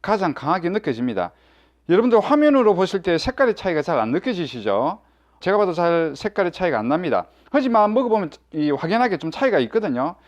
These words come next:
그래서 여러분들이 이렇게 준비를 해 놓으시고 컵 밑에 숫자를 적어 두시면 좋습니다. 일 번, 이 번, 삼 번 이렇게 숫자를 적어 두셔야,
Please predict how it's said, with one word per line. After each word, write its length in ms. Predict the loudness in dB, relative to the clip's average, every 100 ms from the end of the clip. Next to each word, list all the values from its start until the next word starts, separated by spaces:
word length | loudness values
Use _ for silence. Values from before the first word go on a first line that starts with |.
| -20 _
그래서 220 | 0 2
여러분들이 440 | 2 2 2 2
이렇게 360 | 2 2 2 -2
준비를 360 | -2 -2 0
해 120 | 0 0
놓으시고 680 | -2 -2 -2 0 -2 -4 _ -20 _
컵 160 | -2 2
밑에 340 | 2 2 0
숫자를 420 | 0 -2 2 2
적어 160 | 2 -2
두시면 280 | -4 -6 -4
좋습니다. 560 | -4 -4 -4 -2 -4 -8 _ _ _ _ _ _ _ -6
일 180 | -2 2
번, 340 | 4 4 0
이 120 | -2
번, 240 | 0 -2 -2
삼 260 | -6 0
번 200 | 0 0
이렇게 440 | -2 -2 0 2 0
숫자를 420 | -2 0 0 2
적어 240 | 0 0
두셔야, 640 | 0 0 2 4 2 0